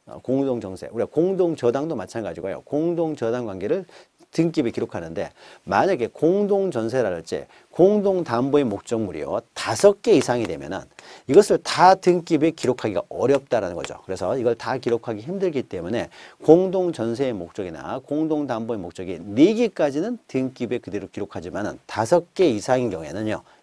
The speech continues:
이럴 경우에는 따로 빼가지고 기록을 합니다. 그래서 공동 전세가 되고 있는 공동 전세 목록을 따로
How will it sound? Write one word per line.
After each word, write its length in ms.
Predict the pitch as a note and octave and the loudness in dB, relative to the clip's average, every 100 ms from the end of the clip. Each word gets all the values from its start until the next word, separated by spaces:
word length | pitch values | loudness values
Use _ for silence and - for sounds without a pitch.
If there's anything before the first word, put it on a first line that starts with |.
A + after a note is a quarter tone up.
| A#2 | -2
이럴 220 | C#3+ C3+ | 0 0
경우에는 320 | G#2 F2+ G2 _ | -6 -8 -12 _
따로 400 | - F3+ A3+ A3 - - | 0 2 2 0 -4 -2
빼가지고 540 | F#3 D#3 C3+ B2 D3+ | 0 2 -2 -2 -8
기록을 260 | - F#2+ D#2 | -6 -8 -6
합니다. 320 | C#2 - - _ - - - | -12 -16 -20 _ -20 -20 -8
그래서 400 | A#2+ F2 A#2 D3 - - | -2 2 2 2 -10 -14
공동 800 | - D#3+ F#3+ F#3+ D3+ D#2+ B2 E3 - | 6 8 8 2 0 0 0 -2 -4
전세가 720 | - A#2 C3+ C#3 D3+ D3 C#3 | -2 2 2 6 6 8 6
되고 220 | A#2 F#2 | 4 0
있는 200 | F2 G2 | -4 -8
공동 600 | - C#3 D3 C#3+ C3+ B2 | -4 0 2 2 0 0
전세 360 | A2 F#2+ G#2 A2+ | -2 -6 -2 -2
목록을 400 | F2 E2 D2+ E2+ | -2 -6 -6 -2
따로 300 | - C#3+ A3 | 2 4 4